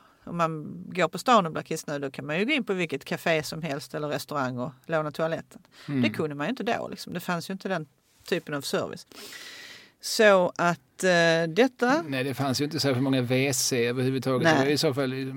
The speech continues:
Speaker 2: utedass i ganska hög grad som man
Speaker 1: Absolut.
Speaker 2: kanske kunde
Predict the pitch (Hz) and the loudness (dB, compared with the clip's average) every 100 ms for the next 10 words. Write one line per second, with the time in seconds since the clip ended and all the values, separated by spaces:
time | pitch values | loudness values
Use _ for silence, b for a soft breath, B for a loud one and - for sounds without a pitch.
0 | 135 147 143 131 131 120 139 135 - 165 | -10 -6 -4 -2 -2 0 0 0 -2 -2
1 | 175 165 143 131 131 127 113 123 143 123 | -2 -2 -2 0 0 -2 -4 -6 -4 -4
2 | - 202 175 - - B - 127 110 104 | -2 -2 -2 -4 -16 B -4 -4 -2 -4
3 | 113 110 113 127 | -4 -4 -6 -10